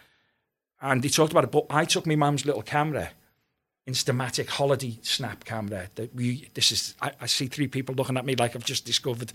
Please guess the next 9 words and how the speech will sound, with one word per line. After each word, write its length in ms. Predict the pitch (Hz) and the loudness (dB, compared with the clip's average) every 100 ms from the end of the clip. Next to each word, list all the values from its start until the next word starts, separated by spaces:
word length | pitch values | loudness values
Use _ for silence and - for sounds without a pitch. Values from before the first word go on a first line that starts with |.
| - | -2
<laughs> 180 | - 208 | 0 0
stones 720 | - - 139 127 131 135 117 - - - - | 4 6 8 8 8 6 4 2 -6 -18 -4
can 160 | 139 127 | 2 6
make 180 | 123 | 4
a 40 | 117 | 2
fire. 480 | - 123 113 95 - - 139 | 4 6 8 6 2 -2 -4
<laughs> 220 | - - | 0 6
But, 160 | 214 - 196 | 6 6 6
uh, 520 | 175 190 202 175 | 6 6 6 4